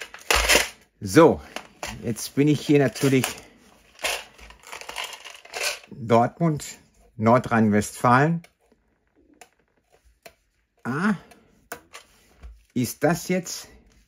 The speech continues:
die vierte Dose? Ja, die vierte. Ich glaub, Niedersachsen, Thüringen, da unten die Ecke,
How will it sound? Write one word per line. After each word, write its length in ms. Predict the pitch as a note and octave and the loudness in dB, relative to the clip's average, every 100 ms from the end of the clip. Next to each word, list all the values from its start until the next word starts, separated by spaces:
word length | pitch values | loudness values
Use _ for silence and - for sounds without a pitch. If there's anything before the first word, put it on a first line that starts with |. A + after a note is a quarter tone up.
| _ _ _ _ _ _ _ _ _ _ - - - - - | _ _ _ _ _ _ _ _ _ _ -12 -8 -6 -6 -6
die 100 | A#2+ | -4
vierte 540 | A#2 - E3 F#3 - D#3 | -4 -4 0 0 2 2
Dose? 420 | A#2 G#2+ G2+ - - _ - - - - - - - - - - - - _ - - _ _ - - - | 4 4 2 -6 -14 _ -6 -6 -6 -14 -12 -12 -10 -4 -4 -2 -6 -6 _ -20 -20 _ _ -18 -16 -6
Ja, 340 | G#2 C3+ G3+ | -2 0 2
die 120 | G#3+ | 0
vierte. 580 | G3 - C#3+ A#2 - F2+ - _ - - - - - - - - - _ - | -2 -4 2 2 2 -12 -14 _ -20 -20 -20 -20 -18 -16 -14 -14 -18 _ -10
Ich 220 | B2 - | -10 -2
glaub, 420 | C#3+ D#3 G#3+ G#3+ - - - - - _ _ _ _ _ _ _ _ | 4 4 4 6 6 6 0 -14 -18 _ _ _ _ _ _ _ _
Niedersachsen, 1000 | - D3+ D#3+ D3 D3+ D3 - - C#3+ C3+ - - - - | -2 2 2 0 -2 -4 -6 -6 -4 -4 -10 -20 -20 -12
Thüringen, 500 | - D3+ D3 D3 C#3 | -2 0 2 2 0
da 100 | C3 | -2
unten 260 | C3 C3 | -4 -4
die 80 | - | -6
Ecke, 240 | - C3 | -4 -6